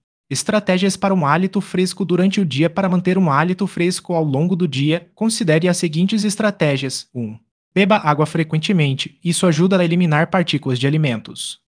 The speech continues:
Dois. Evite bebidas açucaradas, elas podem alimentar as bactérias que causam mau hálito.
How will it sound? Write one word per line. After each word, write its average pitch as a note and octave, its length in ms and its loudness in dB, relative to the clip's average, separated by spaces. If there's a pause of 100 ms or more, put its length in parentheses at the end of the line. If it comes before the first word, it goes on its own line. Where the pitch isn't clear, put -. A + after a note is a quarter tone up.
(140)
Dois. B2+ 460 2 (300)
Evite D#3+ 320 2
bebidas D#3 440 0
açucaradas, D3 760 -2 (100)
elas E3+ 280 0
podem F#3 280 2
alimentar F3 420 2
as F3 120 0
bactérias C#3+ 520 -2
que F#3 100 -2
causam D#3 360 0
mau D3 280 2
hálito. A2+ 460 -4